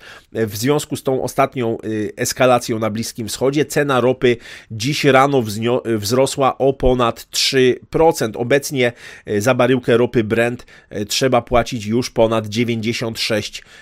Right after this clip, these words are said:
y, dolarów. Y, i ja też państwu mówiłem, że czerwiec będzie gorący, że pod koniec czerwca, y, będziemy odczuwać wszyscy, jako konsumenci, jako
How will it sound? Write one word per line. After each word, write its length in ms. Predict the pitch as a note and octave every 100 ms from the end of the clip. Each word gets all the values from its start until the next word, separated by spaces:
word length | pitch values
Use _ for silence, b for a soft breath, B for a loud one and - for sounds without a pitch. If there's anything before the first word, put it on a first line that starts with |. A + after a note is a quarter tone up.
| B
y, 220 | A2 A2 A2+
dolarów. 640 | A#2 D#3 F3+ F3+ C3 - B B C#3+
Y, 80 | E3
i 100 | F#3
ja 140 | G3+
też 180 | G3+ -
państwu 320 | F3 E3+ F3+
mówiłem, 420 | F3 E3+ E3+ C3+
że 220 | B2 B2+ - -
czerwiec 440 | - D#3+ D#3 D3+ B2
będzie 360 | C3+ C#3 C#3
gorący, 500 | C3+ C#3 C#3+ C#3+ C3+
że 120 | G#2+
pod 220 | A2+ C3+ -
koniec 380 | C#3 C#3 -
czerwca, 600 | - D3+ D3 - D3+ C3+ - B B B
y, 180 | G#2 A2
będziemy 720 | A2 G#2+ C3 C#3 C3 D3+ D3+ -
odczuwać 760 | C3+ - - D3+ C3+ C#3 -
wszyscy, 540 | - - B3+ - -
jako 240 | A2+ A#2+ D#3+
konsumenci, 760 | F#3 F#3 - F3 E3+ E3+ -
jako 420 | C#3 B2 C3 B2